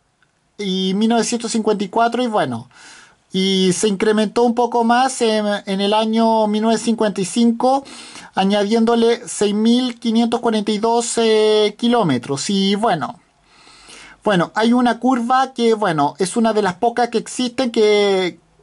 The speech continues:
que existen todavía del que era parte del circuito. Hay una, hay una curva que se llamaba Nouveau, eh, Monde.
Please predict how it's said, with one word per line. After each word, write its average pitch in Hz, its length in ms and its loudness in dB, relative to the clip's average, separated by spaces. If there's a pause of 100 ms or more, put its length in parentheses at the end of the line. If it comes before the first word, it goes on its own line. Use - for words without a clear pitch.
(140)
que 208 100 0
existen 226 480 0
todavía 226 760 0 (380)
del 208 520 0
que 226 80 0
era 220 160 0
parte - 240 -2
del 190 60 -6
circuito. 240 600 0
Hay 214 180 0
una, 233 280 2 (260)
hay 202 180 0
una 233 180 2
curva 240 360 0
que 233 160 -6
se - 140 -6
llamaba 226 560 0 (1040)
Nouveau, 226 720 2
eh, 208 420 2
Monde. 196 640 0